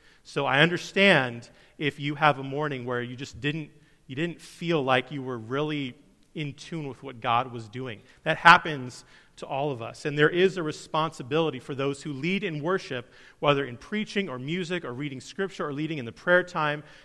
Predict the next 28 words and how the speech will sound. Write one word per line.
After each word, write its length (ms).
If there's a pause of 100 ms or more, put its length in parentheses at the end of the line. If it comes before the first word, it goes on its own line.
(100)
to 140
lead 520 (220)
well 420
and 180
to 100
lead 200
with 160
excellence. 720 (540)
However, 440
there 160
is 120
also 380
a 40
great 380
responsibility 880
for 420
us 260
as 220
worshipers 720
coming 460 (300)
before 380
God 300
to 120
be 220
ready 460
and 140
to 100
prepare 580